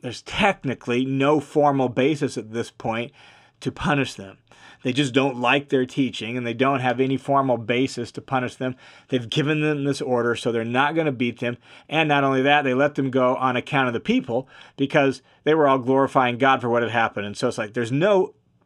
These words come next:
formal basis to punish them. The people actually like them. We could get in trouble with the people. That might not go well, so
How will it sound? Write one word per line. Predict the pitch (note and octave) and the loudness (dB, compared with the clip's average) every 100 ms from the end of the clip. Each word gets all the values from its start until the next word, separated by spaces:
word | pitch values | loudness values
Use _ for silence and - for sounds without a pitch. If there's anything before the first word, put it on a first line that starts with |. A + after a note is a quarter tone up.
| _ | _
formal | - D#3 D#3 C#3+ | -2 0 2 2
basis | B2 C#3 C#3 C3 | 2 0 0 -8
to | - | -2
punish | F3 F#3 D3 | 0 0 0
them. | F3 D3+ _ | -6 -6 _
The | B2+ | -4
people | - G3 A#3 G3+ E3 | -2 -2 0 0 2
actually | C#3+ E3 - B2+ | 2 2 0 -4
like | G#2+ C3 F#3+ - | -2 2 2 2
them. | F#3+ F#3 F#3 - - - | 0 0 -4 -12 -20 -16
We | B2+ B2+ E3+ | -6 0 0
could | D#3+ | 2
get | D#3+ D3+ | 2 2
in | |
trouble | C#3 D#3+ D3 | 2 2 2
with | A#2+ | 0
the | - | -4
people. | - G#3 F#3+ F3+ | -2 -2 2 0
That | G#2 A#2 F#3 D#3+ | 0 2 2 2
might | E3+ D#3+ | 0 2
not | D#3 D3+ | 0 2
go | D3 | 2
well, | C#3 C#3+ D3 D3 | 4 4 4 2
so | C3+ - D#3+ D#3 C#3+ | 2 0 2 2 0